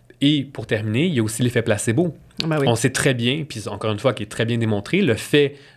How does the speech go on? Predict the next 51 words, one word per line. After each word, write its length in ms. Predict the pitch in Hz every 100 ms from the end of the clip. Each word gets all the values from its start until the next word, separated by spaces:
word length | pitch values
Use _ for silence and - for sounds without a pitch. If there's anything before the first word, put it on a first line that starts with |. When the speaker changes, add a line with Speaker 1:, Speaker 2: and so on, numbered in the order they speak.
| -
Speaker 1:
de 100 | 117
faire, 360 | 107 139 127 120
mettons, 260 | 113 113
des 140 | 113 101
changements 300 | - 113 113
à 40 |
ton 140 | 110 107
alimentation, 760 | 104 104 104 95 - 147 220 226
donc 140 | 107
de 80 | 90
Speaker 2:
Mhm. 120 | 110
Speaker 1:
prendre 300 | 131 120 107
un 60 | 95
traitement, 640 | - - 117 - 110 196 - _ _ _ _ -
tu 120 | -
vas 80 | 110
te 60 |
sentir 300 | 123 110 113
mieux 100 | 113
juste 160 | 147 139
parce 140 | 113
que 80 | -
tu 120 | 135
fais 220 | - - 139
le 60 |
traitement, 440 | 135 113 - 127 170 -
peu 100 | 143
importe 320 | 123 143 143
qu'il 80 | 117
soit 160 | -
efficace 440 | 107 104 - 139 - -
ou 60 | 139
pas. 360 | - 202 160 - -
Speaker 2:
Mhm. 200 | 190 339 - - -
Speaker 1:
Donc, 360 | 127 139 143 - _ _
l'expérience 580 | 123 143 - 139 147 151
personnelle, 460 | 131 - 113 139
ça 220 | 143 - 90
marche 520 | 101 127 135 - - -
pas. 200 | 120 165 - -
Speaker 2:
Mhm. 100 | 185
Speaker 1:
Puis 100 | 196
en 80 | 120
alimentation, 580 | 120 117 117 107 - 156
c'est 120 | -
encore 260 | 117 113 -
plus 140 | - 185
difficile 460 | 139 - - 175
parce 160 | 196 127
Speaker 2:
Ouais. 180 | 185 175
Speaker 1:
que 160 | 147